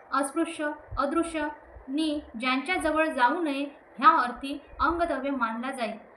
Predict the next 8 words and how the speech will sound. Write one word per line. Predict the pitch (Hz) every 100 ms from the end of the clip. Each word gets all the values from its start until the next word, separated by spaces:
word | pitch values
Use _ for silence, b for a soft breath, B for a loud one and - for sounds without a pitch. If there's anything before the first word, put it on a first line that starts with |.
| - -
ह्या | 294
अस्पृश्य | 320 269 - 269 294
समाजाची | 285 254 240 240 233 247
लोकसंख्या | 240 254 277 247 262 277 - - -
सहा | 269 302
कोटीवर | 320 262 262 262 277
असावी, | 269 262 226 220 - - -
म्हणजे | 254 240 254